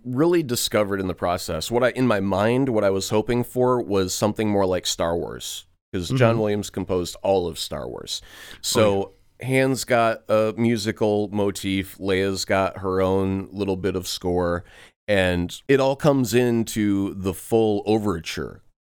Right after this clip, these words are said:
Speaker 1: in,
Speaker 2: Mm-hmm.
Speaker 1: in certain little places. And so we can identify a character with just a few musical notes because we've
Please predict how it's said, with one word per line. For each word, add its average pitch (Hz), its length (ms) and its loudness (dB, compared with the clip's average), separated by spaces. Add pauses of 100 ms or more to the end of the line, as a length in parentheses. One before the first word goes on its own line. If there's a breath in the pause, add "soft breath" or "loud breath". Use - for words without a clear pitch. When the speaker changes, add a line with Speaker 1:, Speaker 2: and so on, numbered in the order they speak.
(200)
Speaker 1:
in, 101 280 2
Speaker 2:
Mm-hmm. 95 80 -8
Speaker 1:
in 98 160 0
certain 98 400 -2
little 90 200 -2
places. - 720 -10 (440 soft breath)
And 113 220 2
so 120 540 2 (340)
we 131 260 2
can 143 160 0
identify 123 560 2
a 110 100 0
character 127 460 0
with 92 160 0
just - 240 -6
a - 20 -8
few 117 260 0
musical 104 520 0
notes 87 640 -2 (160)
because 104 400 0
we've 101 360 -2